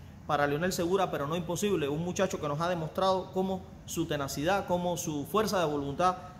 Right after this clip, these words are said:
ha sabido siempre ser, eh, es, ha sido su arma principal para sobreponerse. En entrevistas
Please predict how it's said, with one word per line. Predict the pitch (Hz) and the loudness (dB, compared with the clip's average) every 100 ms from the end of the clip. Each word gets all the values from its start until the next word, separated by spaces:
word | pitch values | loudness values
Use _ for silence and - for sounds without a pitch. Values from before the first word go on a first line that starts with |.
| - - - | -16 -12 2
ha | 156 170 156 135 131 | 4 6 6 4 0
sabido | - 143 196 190 | 0 2 4 4
siempre | 160 190 170 151 | 2 0 0 -2
ser, | 185 180 180 | 0 0 0
eh, | 151 135 151 | -4 -4 -4
es, | 156 | -4
ha | - 156 | -2 0
sido | 220 240 208 | 0 0 0
su | 165 151 | 2 4
arma | 214 208 160 | 4 4 -2
principal | 151 147 147 170 196 | -2 -4 -4 -2 -2
para | 180 139 | -2 -4
sobreponerse. | 151 139 135 151 233 208 151 - | -2 -4 -2 -2 -2 -2 -4 -6
En | 139 | -4
entrevistas | 139 139 147 196 170 | -4 -2 0 0 0